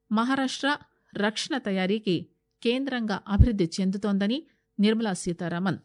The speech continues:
తెలియజేశారు. జాతీయ విద్యా విధానంలో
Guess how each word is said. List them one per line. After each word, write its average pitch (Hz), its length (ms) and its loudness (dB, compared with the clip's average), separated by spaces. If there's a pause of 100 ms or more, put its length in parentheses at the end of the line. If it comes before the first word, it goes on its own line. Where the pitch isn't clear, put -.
(160)
తెలియజేశారు. 151 680 0 (2500)
జాతీయ 277 560 2
విద్యా 208 380 0
విధానంలో 196 580 2